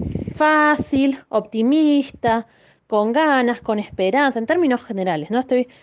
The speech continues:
estoy haciendo como una gran generalidad, ¿no? Ya sabemos. O sea, imagínense que esta luna tuviera algún aspecto, por ejemplo, con Saturno, ¿m? Que es el dios del trabajo, del esfuerzo,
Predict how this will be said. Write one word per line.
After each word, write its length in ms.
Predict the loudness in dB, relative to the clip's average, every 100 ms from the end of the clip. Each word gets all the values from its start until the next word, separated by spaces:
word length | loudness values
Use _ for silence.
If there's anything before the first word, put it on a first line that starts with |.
| _ _ _
estoy 240 | -20 -4 -4
haciendo 320 | -2 -2 0
como 180 | 0 0
una 220 | 0 0
gran 540 | 2 2 4 2 0
generalidad, 800 | -2 -4 -2 -2 0 2 2 0 -2
¿no? 200 | -2 -2
Ya 140 | -4
sabemos. 480 | -4 -2 0 -2 -8 _ -14
O 60 |
sea, 140 | -6 -4
imagínense 520 | -4 -2 0 0 0
que 60 | -2
esta 240 | 0 2
luna 320 | 2 2 0
tuviera 300 | 0 0 2
algún 240 | 2 2 0
aspecto, 540 | -2 -4 -4 -2 -4
por 100 | -6
ejemplo, 380 | -4 -4 -2 -4
con 220 | -4 -6
Saturno, 800 | -4 -4 0 2 2 2 2 2 0 -4 -4 -2 -2
¿m? 160 | 0 -2 -2 -4
Que 80 | -8
es 120 | -6
el 80 | -4
dios 160 | -2
del 180 | -4 -8
trabajo, 580 | -2 2 2 2 -2 -2
del 100 | -2
esfuerzo, 380 | 0 0 0